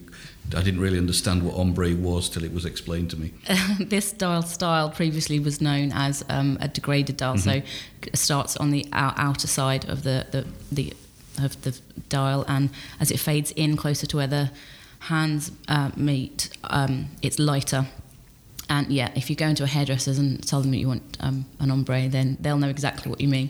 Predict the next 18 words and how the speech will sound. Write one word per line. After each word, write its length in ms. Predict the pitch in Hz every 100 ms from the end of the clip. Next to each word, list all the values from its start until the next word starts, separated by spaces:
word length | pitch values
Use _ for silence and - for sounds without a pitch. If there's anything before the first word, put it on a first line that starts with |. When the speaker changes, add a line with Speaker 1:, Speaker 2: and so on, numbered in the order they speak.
| -
Speaker 1:
It's 180 | 135 104
not 100 | 90
a 60 |
Speaker 2:
So, 100 | 82 82
Speaker 1:
man. 160 | 80 -
Speaker 2:
no. 280 | 131 147 160
<laughs> 80 | 170 180 170 185 170 - - - -
There, 840 | 233 302 294 135 - 151 - 139
there, 80 | 180
there's 320 | 160 175 170 185
no 120 | 175
Spanish 460 | - 165 156 147 -
reference 480 | 143 160 151 143
or, 300 | 151 151 151
um, 200 | 151 160
<laughs> 0 |
here. 460 | 156 180 160 156 165 - - - 165 180 - - - -
Um, 400 | 160 165 160